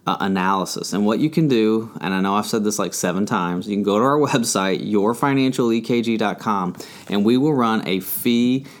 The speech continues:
and expense analysis for you to make sure you're not paying too much in fees in your portfolio. Because what, here, here's what I wanna look at. If we're, if we're doing the retirement E K G or the Your Financial E K G for you,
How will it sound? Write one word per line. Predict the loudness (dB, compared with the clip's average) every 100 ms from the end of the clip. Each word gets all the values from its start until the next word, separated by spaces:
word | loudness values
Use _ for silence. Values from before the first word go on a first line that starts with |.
| -6
and | -2 -2
expense | -2 -6 0 2 2 0 -4 -8 -20 _ -8 -2
analysis | 0 2 0 -2 -4
for | -2 0
you | 2
to | 2
make | 2 2 2 0
sure | -6 -2 0 2 2 0
you're | 0 0
not | 0 0 -2
paying | 0 2 0
too | 0 2
much | 2 2 0
in | -2
fees | -2 -6 0 2 4 4 4 2 2 -2 -10 -4
in | 0 2 2
your | 4 2 0
portfolio. | -2 -4 0 0 2 2
Because | 0 -2
what, | -2 -4 -8 -4
here, | -2 0
here's | 0 2
what | 2
I | 2
wanna | 2 0
look | 0 -2
at. | -4 -8
If | -2
we're, | -2 -2
if | -2
we're | 0 2
doing | 2 2
the | 2
retirement | 0 -2 -2 0 0 0
E | 0
K | 0 -2
G | -2 -2 -2 -2
or | -2
the | -4
Your | 0 0 0
Financial | 0 2 2 0 0
E | 0
K | 0 -2
G | -2 -6
for | -4 -6
you, | -2 -2 -2 -6